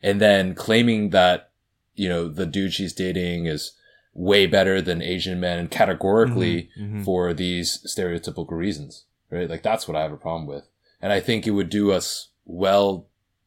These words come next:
Speaker 1: to keep that in mind. Um, when the emotions get flared up, like, people don't engage in their logic, uh, but pe-, they should calm down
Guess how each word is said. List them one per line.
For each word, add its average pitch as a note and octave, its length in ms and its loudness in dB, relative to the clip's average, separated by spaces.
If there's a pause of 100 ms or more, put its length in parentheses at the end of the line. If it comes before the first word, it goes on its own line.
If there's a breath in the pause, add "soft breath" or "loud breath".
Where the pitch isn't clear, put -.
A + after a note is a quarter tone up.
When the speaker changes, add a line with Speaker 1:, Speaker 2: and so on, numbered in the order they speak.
Speaker 1:
to F2 160 -4
keep - 240 -6
that F#2 160 -2
in D#2 100 -6
mind. E2+ 460 -4 (760)
Um, D#2+ 520 -4 (400)
when G2 140 -2
the G2 80 2
emotions G2+ 440 0
get F2 200 -2
flared F#2 320 -2
up, G#2 320 2
like, E2 280 -8 (180)
people F#2+ 240 -8
don't F2 320 -6 (260)
engage E2+ 400 -8
in F2 60 -8
their D#2+ 160 -6
logic, F2+ 440 -4 (280)
uh, D#2+ 240 -6 (100)
but E2 260 -8 (540)
pe-, F#2+ 120 -12 (120)
they E2+ 80 -10
should - 180 -14
calm D#2 200 -12
down D#2 400 -8